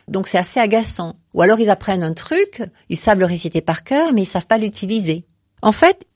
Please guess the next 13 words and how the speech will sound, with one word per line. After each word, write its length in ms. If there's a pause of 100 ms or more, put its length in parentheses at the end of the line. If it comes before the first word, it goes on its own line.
on, 160
si 160
on 80
n'a 120
pas 200
identifié 520
ça 360
avant, 340 (380)
et 100
que 320 (300)
on 100
a 80
compensé, 800